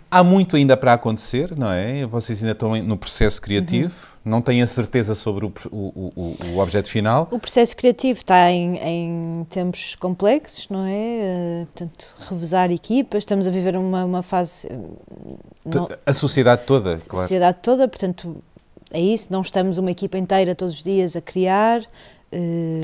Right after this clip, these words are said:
Speaker 1: A
Speaker 2: não
Speaker 1: estreia
Speaker 2: sei.
Speaker 1: do Cato está marcada para os dias quatro e cinco de março, às dezoito e trinta, na estufa do Jardim Botânico da Universidade de Coimbra. Disse bem?
Speaker 2: Exatamente.
Speaker 1: Boa.
Speaker 2: Ahm, exatamente. E, e, e é isso.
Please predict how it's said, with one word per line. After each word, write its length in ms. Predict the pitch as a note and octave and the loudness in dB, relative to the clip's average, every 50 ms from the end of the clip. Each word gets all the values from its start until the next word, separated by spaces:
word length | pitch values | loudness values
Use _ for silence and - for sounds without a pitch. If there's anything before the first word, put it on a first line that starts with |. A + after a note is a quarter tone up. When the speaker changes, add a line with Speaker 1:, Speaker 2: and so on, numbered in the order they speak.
| D#3 D3+ | -2 0
Speaker 1:
A 60 | A2+ | 0
Speaker 2:
não 20 | |
Speaker 1:
estreia 360 | E3 F#3 - - C3 C3 B2+ B2 | 0 2 6 8 10 10 10 10
Speaker 2:
sei. 60 | A#2+ | 8
Speaker 1:
do 120 | G#2+ G#2+ A#2 | 6 4 2
Cato 360 | - - B2+ A#2 A2+ - - | 6 8 8 8 8 4 -2
está 240 | - - - A2+ G#2+ | -4 0 2 2 4
marcada 440 | G#2+ G#2+ G#2 - - A2+ G#2+ G#2 G#2 | 2 0 0 2 2 4 4 4 2
para 140 | G#2 G2 G#2 | 0 0 0
os 80 | G2+ | 0
dias 220 | F#2 G2+ G2 F#2+ - | 0 0 -2 -2 -2
quatro 640 | - - A2 A2 G#2+ G#2+ G#2 - - F#2 F2+ E2 - _ _ _ _ - | 0 2 2 4 2 2 -2 -6 -6 -6 -6 -6 -8 _ _ _ _ -6
e 100 | G#2+ G2 | -6 -6
cinco 280 | - - A2+ G#2 F#2+ | -4 -4 -4 -4 -4
de 100 | - - | -4 -2
março, 720 | F#2 G2 G#2 G#2+ B2 - - - - C#3 D3 D#3+ D#3+ G#2+ - - | 0 2 2 2 2 0 -2 -6 -8 -8 -8 -8 -10 -12 -6 -4
às 340 | G2 G2 F#2 - - - | -4 -2 -2 -4 -6 -8
dezoito 440 | - F2+ E2+ E2+ F2 A#2+ C3 C3 C3 | -8 -8 -8 0 4 4 4 4 4
e 60 | A2+ | 0
trinta, 500 | G2 - - A#2 C#3+ E3+ F3 - F3 F3 F3 - - - - | -2 0 0 2 2 2 0 -2 -2 -4 -4 -8 -16 -16 -8
na 100 | - E2+ D#2+ | -6 -6 -4
estufa 520 | - - - - C#3+ F3 F3+ - - G#3 | -6 -4 0 0 0 0 0 0 -2 -2
do 100 | F3+ C#3 | 0 -2
Jardim 300 | A#2+ A#2 A2 G2 A2 A2+ | -2 -2 0 0 0 -2
Botânico 480 | F#2+ - - - G#2 A2 A#2+ B2+ - - | -2 -2 0 2 2 2 2 0 -4 -4
da 80 | A#2 | -4
Universidade 380 | A2+ G2+ F#2+ - F#2+ G2 A2+ A2 | -4 -4 -4 -2 0 0 0 0
de 40 | - | -2
Coimbra. 280 | - E2+ D2+ C#2+ C2+ C#2+ | -6 -8 -6 -6 -8 -8
Disse 200 | D2+ D#2 - - | -10 -10 -4 -2
bem? 180 | G2 G#2+ - F3 | 0 0 0 0
Speaker 2:
Exatamente. 640 | D3 D3+ D#3 - G3 G3+ F#3+ D#3 D3+ D3+ - - _ _ _ | -2 -6 -6 -6 -4 -4 -4 -4 -6 -8 -14 -20 _ _ _
Speaker 1:
Boa. 260 | - D#2 D#2 D2 C2+ - - - - _ _ - | -8 -4 -4 -4 -4 -6 -10 -16 -20 _ _ -6
Speaker 2:
Ahm, 800 | D#3 E3+ E3+ E3 E3 E3 D#3+ E3 D#3+ D#3+ D#3+ D#3+ D#3+ D#3+ D#3 D#3 D#3+ E3 | -6 -4 -4 -4 -4 -4 -4 -4 -6 -6 -6 -6 -8 -8 -8 -8 -8 -10
exatamente. 680 | E3+ D3+ D3 - F3 E3+ F3+ E3 D#3 - - - - - - | -10 -10 -10 -10 -8 -6 -6 -8 -8 -12 -16 -20 -20 -14 -10
E, 420 | E3 E3+ E3 E3 E3 E3 E3 - - | -8 -6 -6 -4 -4 -6 -6 -8 -8
e, 400 | E3+ D#3+ D#3+ D#3+ D#3+ D#3 D#3+ D#3+ - | -8 -6 -6 -6 -6 -6 -8 -8 -8
e 80 | D#3+ | -6
é 40 | D3 | -6
isso. 400 | C#3 F#3+ G3 - - - - - | -6 -6 -8 -10 -12 -12 -14 -16